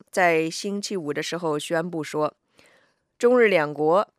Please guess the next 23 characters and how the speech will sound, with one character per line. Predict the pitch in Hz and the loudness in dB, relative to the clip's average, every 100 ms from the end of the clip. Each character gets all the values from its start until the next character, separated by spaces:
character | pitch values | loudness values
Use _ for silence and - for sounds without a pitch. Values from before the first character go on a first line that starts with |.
| _ _ _ | _ _ _
确 | - - 277 | -6 2 4
认 | 202 214 185 | 4 2 2
了 | 160 151 151 | 2 2 0
将 | - 202 202 208 220 220 | -2 0 0 -2 -4 -4
遵 | - 277 277 | -4 -4 -4
守 | 170 151 | -4 -2
两 | 151 143 | -2 -4
国 | 156 | -4
间 | 165 196 220 | -2 -4 -4
四 | 247 - 208 | -8 -10 -6
个 | 175 156 | -2 -2
政 | 226 190 170 | -2 -4 -4
治 | |
文 | 151 143 170 | -4 -4 -4
件 | 180 156 | -4 -4
的 | 147 143 | -4 -4
各 | 160 | -4
项 | 160 165 151 151 | -4 -2 -4 -4
原 | 147 165 | -4 -4
则 | 165 156 | -4 -6
和 | 160 | -6
精 | 156 208 220 | -8 -6 -2
神， | - 139 143 208 | -2 -2 -6 -6